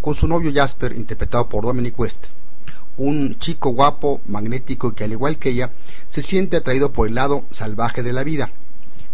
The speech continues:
Para ellos, la vida es tan solo un entrenamiento del vicio, hasta que el comportamiento impresentable de Gwen en la boda de su hermana Lily, interpretada por Elizabeth Perkins,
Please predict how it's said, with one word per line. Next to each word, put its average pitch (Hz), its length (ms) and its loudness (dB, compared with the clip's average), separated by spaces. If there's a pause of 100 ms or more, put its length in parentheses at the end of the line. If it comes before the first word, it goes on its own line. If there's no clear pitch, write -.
(140)
Para 131 160 0
ellos, 170 360 0
la 120 180 0
vida 139 200 0
es 139 100 0
tan 117 160 0
solo 160 400 0
un 143 280 0
entrenamiento 117 680 0
del 107 200 -2
vicio, 147 360 0 (760)
hasta 151 280 0
que 147 100 -2
el 139 80 -2
comportamiento 170 840 0 (440)
impresentable 127 760 0
de 110 100 0
Gwen 131 340 0 (200)
en 110 100 -2
la 110 60 -2
boda 117 220 0
de 110 140 0
su 101 300 0
hermana 123 440 0
Lily, 143 360 0 (600)
interpretada 117 600 0
por 101 300 0
Elizabeth 117 440 -2
Perkins, - 580 0